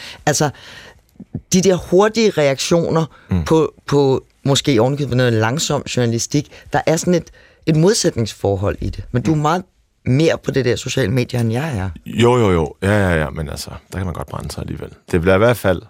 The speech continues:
Speaker 2: misforstået, hvis man gerne vil.
Speaker 1: Hvad bliver misforstået? Hvornår er det sidst blevet misforstået?
Speaker 2: Ja, det synes jeg. Det synes jeg, det synes jeg, men så retter, så retter jeg lidt til, eller, eller går i clinch med folk, eller whatever. Altså, det er også længe siden, jeg har ment noget på sociale medier, vil jeg sige. Men altså.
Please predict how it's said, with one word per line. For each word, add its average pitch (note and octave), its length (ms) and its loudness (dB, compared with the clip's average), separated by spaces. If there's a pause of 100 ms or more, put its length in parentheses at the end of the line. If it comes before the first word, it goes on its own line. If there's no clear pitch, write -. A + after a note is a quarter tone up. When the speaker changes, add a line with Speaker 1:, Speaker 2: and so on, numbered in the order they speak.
(600)
Speaker 2:
misforstået, F2 440 -4
hvis F2 140 -8
man E2 240 -6 (100)
gerne C2 240 -10
vil. - 120 -16 (880)
Speaker 1:
Hvad C3 140 2
bliver C#3+ 160 0
misforstået? C#3+ 440 0
Hvornår D3 220 2
er D3 40 2
det - 60 -4
sidst D3 140 0
blevet E3 180 4
misforstået? - 520 2
Speaker 2:
Ja, G2+ 180 0
det E2+ 100 -4
synes - 220 -10
jeg. - 80 -12 (500)
Det - 20 -12 (160)
synes G2+ 240 0
jeg, G2 120 2
det G2 100 -2
synes F#2+ 100 -4
jeg, G2 100 4
men F2+ 120 0
så A2+ 120 0
retter, E2+ 260 0
så E2+ 120 -6
retter D#2 260 -2
jeg C#2+ 80 -6
lidt C2+ 200 -10
til, D2 140 -6
eller, C#2 280 -6
eller - 180 -12
går - 180 -10
i - 120 -10
clinch C#2 260 -8
med D2 80 -10
folk, - 320 -12
eller - 240 -12
whatever. - 440 -16
Altså, - 160 -18
det F#2+ 80 2
er G2+ 40 4
også G2+ 140 0
længe G2+ 160 2
siden, F#2 120 0
jeg F2 60 2
har F2 40 2
ment E2+ 220 0
noget D#2 140 0
på D#2+ 80 -8
sociale C#2+ 260 -4
medier, C#2+ 200 -10
vil C#2+ 120 -8
jeg C#2+ 80 -10
sige. D#2 300 -12
Men D2 100 -8
altså. D2 200 -10